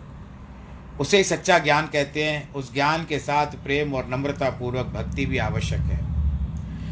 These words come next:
ध्यान हो तो गोपियों जैसा, जो उस ध्यान में वृक्षों में, फूल से, पशुओं में, पक्षियों में,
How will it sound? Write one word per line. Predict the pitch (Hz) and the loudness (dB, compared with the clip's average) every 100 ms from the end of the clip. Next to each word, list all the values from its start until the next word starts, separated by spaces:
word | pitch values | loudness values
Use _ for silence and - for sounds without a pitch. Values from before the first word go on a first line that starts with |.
| - - - | -6 -4 2
ध्यान | 127 151 175 | 6 8 6
हो | 165 175 | 4 4
तो | 180 180 | 4 2
गोपियों | 160 135 139 151 156 | 2 2 2 2 0
जैसा, | 143 135 127 139 135 - - - - - - - | 0 -2 -2 -4 -6 -8 -12 -12 -12 -12 -10 -8
जो | 127 | -6
उस | 160 147 - | -6 -6 -2
ध्यान | 120 131 147 | 4 4 4
में | 143 | 0
वृक्षों | 117 123 - 147 127 | -2 -4 -4 -2 0
में, | 131 123 | 0 -2
फूल | - 123 135 | -4 -4 -4
से, | 127 120 107 | -4 -6 -4
पशुओं | 117 - 131 | -8 -6 -6
में, | 127 120 113 | -6 -6 -8
पक्षियों | 104 - 135 127 | -10 -6 -4 -2
में, | 123 113 | -2 -2